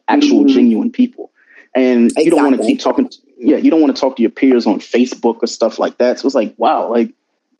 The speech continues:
Speaker 1: Stereo has the platform now where you're able to just talk to somebody who's genuine, even though you've never met that person a day in your life. So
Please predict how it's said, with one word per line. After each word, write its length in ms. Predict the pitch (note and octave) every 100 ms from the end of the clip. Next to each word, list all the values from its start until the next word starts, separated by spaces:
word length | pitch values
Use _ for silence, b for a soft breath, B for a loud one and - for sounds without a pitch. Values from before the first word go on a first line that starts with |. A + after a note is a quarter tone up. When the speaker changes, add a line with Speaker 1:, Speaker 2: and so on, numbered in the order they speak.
| - -
Speaker 1:
Stereo 400 | - D3 D3+ C3
has 320 | - C3+ B2
the 80 | B2
platform 520 | - B2+ - - A2+
now 160 | G#2+ G#2
where 120 | A2
you're 220 | A#2 A2 - _ _ _ _ C3+
able 460 | C#3+ B2 - B2
to 120 | A#2+
just 220 | B2 C3+ -
talk 220 | D3+ -
to 60 |
somebody 260 | C3 C#3 B2
who's 180 | A#2 G#2+
genuine, 420 | A2 B2 G#2+ G2
even 180 | D#3 D#3+
though 60 | C#3+
you've 180 | B2 A#2+
never 280 | A#2 A#2+
met 220 | A2+ A2 -
that 160 | -
person 300 | - A2+ -
a 40 | G#2
day 180 | G2+
in 80 | G#2
your 80 | G2
life. 300 | - - -
So 260 | - -